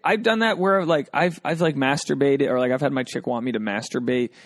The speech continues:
and I just felt weird cause you're making your, like, weird masturbation face. Here, here's what it comes down to. It's vulner-, it's a vulnerability because you're not in it together. If you're having sex together,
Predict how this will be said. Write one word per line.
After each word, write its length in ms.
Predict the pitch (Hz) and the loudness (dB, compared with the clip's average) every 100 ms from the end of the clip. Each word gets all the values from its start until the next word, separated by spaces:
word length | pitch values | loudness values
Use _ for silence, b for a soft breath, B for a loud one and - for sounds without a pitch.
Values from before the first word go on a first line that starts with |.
| B - | B -6
and 120 | 127 | -4
I 40 | |
just 160 | 143 170 | -2 -4
felt 300 | - - 147 | 0 0 2
weird 340 | 131 139 151 | 0 2 0
cause 140 | 123 123 | -2 -6
you're 80 | 123 | -4
making 300 | 143 - 135 | -4 -4 -4
your, 180 | 131 | 0
like, 160 | 127 120 | 0 0
weird 300 | 117 123 123 | 0 0 0
masturbation 640 | 123 120 - 113 113 123 139 | -2 -4 -4 -4 -2 -4 -2
face. 200 | 156 147 B 156 | -2 -2 B -2
Here, 240 | 226 294 - | 0 0 0
here's 240 | 196 247 | 0 2
what 80 | 247 | 0
it 80 | 220 | 0
comes 160 | 202 | 0
down 220 | 165 143 131 | 0 -2 -2
to. 120 | 117 113 | -4 -2
It's 160 | 139 139 | -2 -4
vulner-, 480 | 139 170 226 233 214 | -2 0 0 0 -2
it's 160 | 139 156 | -2 -2
a 40 | |
vulnerability 840 | 147 175 220 180 139 143 170 202 | 0 0 0 0 0 2 2 0
because 360 | 202 180 - 147 | -2 -4 -2 -2
you're 80 | 143 | -2
not 300 | 143 143 143 | 0 0 0
in 140 | 143 147 | -2 -2
it 160 | - | -4
together. 480 | - 123 120 120 95 - B B | -8 -8 -4 -6 -6 -12 B B
If 60 | - | 0
you're 100 | 254 | 2
having 240 | 285 247 | 2 0
sex 340 | - 202 190 - | 2 0 0 -2
together, 560 | 170 135 135 156 156 | -2 0 2 2 0